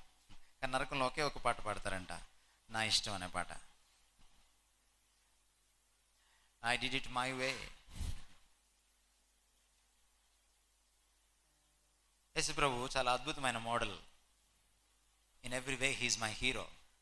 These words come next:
ఆయన తన లైఫ్లో నా ఇష్టం అని చెప్పగలడు, because he is God.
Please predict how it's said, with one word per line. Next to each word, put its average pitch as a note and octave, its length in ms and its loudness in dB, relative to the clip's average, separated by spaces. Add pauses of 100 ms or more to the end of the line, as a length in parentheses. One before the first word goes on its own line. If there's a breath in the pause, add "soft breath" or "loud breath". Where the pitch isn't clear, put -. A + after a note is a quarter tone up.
(3500)
ఆయన D3 120 2
తన C#3 180 6
లైఫ్లో D3+ 520 6
నా D3 180 6
ఇష్టం D#3 280 6
అని C3+ 180 0
చెప్పగలడు, A#2 360 2
because B2 260 0
he A#2+ 160 2
is - 60 -2
God. B2+ 240 2